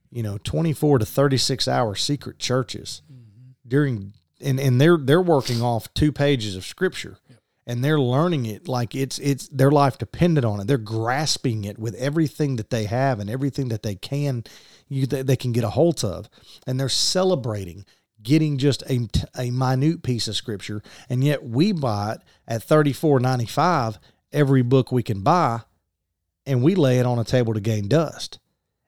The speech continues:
Speaker 1: And we don't open it. We don't embrace it. We don't even cherish it at any point. And it's not that we're cherishing a book or a, a, a thing. We, we should be cherishing God's word. And that's what, you know, we don't understand is because, what's the word I'm looking for? We are,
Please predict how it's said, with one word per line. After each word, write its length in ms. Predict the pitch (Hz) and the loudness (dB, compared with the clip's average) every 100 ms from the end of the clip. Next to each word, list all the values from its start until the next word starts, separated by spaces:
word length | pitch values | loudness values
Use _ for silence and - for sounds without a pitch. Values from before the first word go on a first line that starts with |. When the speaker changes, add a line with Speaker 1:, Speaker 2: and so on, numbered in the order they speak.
| - | -6
Speaker 1:
And 140 | 127 | 0
we 80 | 147 | 2
don't 180 | 135 123 | 2 4
open 300 | 139 139 190 | 4 4 0
it. 100 | 139 | 0
We 120 | 120 | 0
don't 140 | 117 | 0
embrace 520 | 104 90 107 107 113 113 | -2 -2 -2 0 0 0
it. 140 | - | 0
We 160 | 120 175 | 2 2
don't 160 | 165 | 2
even 200 | 135 117 | 0 -2
cherish 540 | 101 - 180 180 120 107 | -4 -2 0 0 -2 -6
it 140 | 98 | -8
at 160 | 110 120 | -6 -4
any 180 | 131 | -4
point. 460 | - - 185 104 - - - | -2 0 0 0 -8 -20 -8
And 120 | 131 135 | 0 0
it's 140 | 143 | 2
not 200 | 202 208 | 0 0
that 100 | 156 | -2
we're 100 | 131 | -2
cherishing 560 | - 151 143 120 123 98 | 0 2 2 2 -4 -6
a 40 | |
book 440 | 90 156 143 117 | 0 4 4 2
or 180 | 110 104 | -4 -4
a, 40 | 104 | -6
a, 440 | 104 - 113 101 - | -6 -6 -4 -6 -8
a 60 | |
thing. 540 | - - 196 127 90 - - - - _ - | -6 2 2 2 -4 -12 -18 -20 -20 _ -2
We, 300 | 127 139 123 | 0 0 2
we 120 | 156 | 0
should 160 | - 151 | 0 -2
be 120 | 131 | -4
cherishing 640 | - 160 160 147 - 110 | -2 0 2 0 -4 -4
God's 320 | 117 131 107 | -2 -2 -4
word. 420 | 98 113 170 127 98 | -6 -2 0 -2 -4
And 120 | 113 | -4
that's 200 | 160 - | -4 -2
what, 220 | 160 - - _ _ - | -6 -6 -20 _ _ -10
you 100 | 143 | -6
know, 240 | 113 107 - _ 127 | -4 -6 -12 _ -6
we 140 | 110 185 | 2 2
don't 200 | 156 120 | 2 -2
understand 460 | 101 - 180 180 | -6 -6 -4 -2
is 80 | 120 | -2
because, 420 | - 131 120 110 - _ _ _ _ _ _ _ _ _ _ _ _ - | -2 0 0 -2 -8 _ _ _ _ _ _ _ _ _ _ _ _ -16
what's 220 | 127 120 | -10 -8
the 60 | 110 | -6
word 180 | 113 107 | -6 -6
I'm 80 | |
looking 200 | 110 - | -10 -12
for? 200 | - 104 | -10 -8
We 240 | 98 156 139 | -2 0 0
are, 200 | 107 | -2